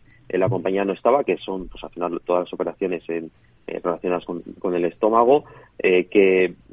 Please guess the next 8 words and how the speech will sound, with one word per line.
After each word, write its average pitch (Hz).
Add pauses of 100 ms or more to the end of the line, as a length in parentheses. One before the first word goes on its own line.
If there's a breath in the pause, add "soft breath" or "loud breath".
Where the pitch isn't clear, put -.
(340)
que 107
muchas 117
de 120
ellas, 113
pues, 85 (200)
eh, 82 (160)
son 98
también, 101